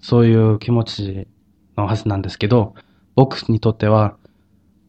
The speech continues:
初めてジェイアール線を乗ろうとして、なんかに-、道を迷ったんです。その頃の僕は、えっと、まず学校で一年ぐらいは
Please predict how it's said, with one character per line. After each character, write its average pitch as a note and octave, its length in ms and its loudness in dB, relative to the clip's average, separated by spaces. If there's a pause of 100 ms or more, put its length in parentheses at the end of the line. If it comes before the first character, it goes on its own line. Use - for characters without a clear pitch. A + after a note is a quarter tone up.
(200)
初 A#2+ 220 2
め C#3+ 140 8
て B2 120 4
ジ A2 120 2
ェ A2 100 6
イ - 40 8
ア B2+ 140 6
ー B2 360 6
ル A#2+ 60 0
線 B2 260 4
を E2 240 -8
乗 G2+ 160 -2
ろ G#2 120 2
う G2 80 -8
と G2+ 60 -8
し - 140 -10
て、 G2+ 320 0 (800)
な C3 80 2
ん - 20 2
か G#2+ 140 0
に-、 G#2+ 160 4 (200)
道 D#3 500 6
を D3+ 40 6
迷 C#3+ 160 8
っ D3+ 120 2
た A2+ 100 0
ん G2+ 40 2
で F#2+ 100 -4
す。 - 280 -20 (440)
そ - 140 -4
の A2 120 2
頃 A2 360 2
の G2 140 -2
僕 - 260 -6
は、 A#2 280 4 (480)
え A#2 80 0
っ A2+ 40 -2
と、 A#2+ 520 -4 (100)
ま C#3 200 6
ず B2 280 0
学 A2 200 -2
校 A#2+ 160 2
で A2+ 280 6
一 - 280 -8
年 A#2+ 140 6
ぐ B2 100 2
ら B2 140 2
い F#2+ 40 0
は G#2 340 0